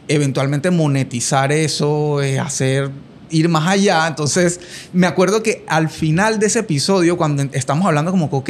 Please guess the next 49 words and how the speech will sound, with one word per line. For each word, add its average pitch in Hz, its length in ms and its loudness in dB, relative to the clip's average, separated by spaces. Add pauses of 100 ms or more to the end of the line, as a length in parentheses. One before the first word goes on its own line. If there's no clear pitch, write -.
(120)
¿y 156 180 0
qué, 156 360 0
cuáles 160 300 0
son 165 140 0
tus 156 180 -4
planes?", 214 440 0
tal. 180 200 0
Entonces 180 140 -4
me 175 80 -2
dice, 160 140 -2
"No, 196 220 2
ya 151 220 -2
yo 180 160 -2
me 190 80 2
estoy 185 160 -2
preparando 170 880 -2 (340)
para 131 200 0
formato 143 500 0
YouTube", 175 680 2
porque 151 220 -4
<laughs> 139 180 -6
ta, 208 240 0
ta, 202 140 -2
ta, 202 180 0
ta. 208 220 0
Y 156 60 2
yo 156 100 0
como 208 240 0
que, 143 80 -4
"Ah, 214 120 0
ok, 196 140 -2 (180)
cool". 185 300 0 (400)
Y 180 220 2
después 165 400 0
te 202 100 2
veo 196 160 6
a 180 140 0
ti 240 380 0
y 165 200 -2
digo, 185 400 2
bueno, 175 380 2
y 160 160 4
hoy 165 160 2
que 196 120 -2
me 202 100 2
acordé, 160 380 0
hoy 151 200 2
viene 175 240 2
Iván, 180 480 2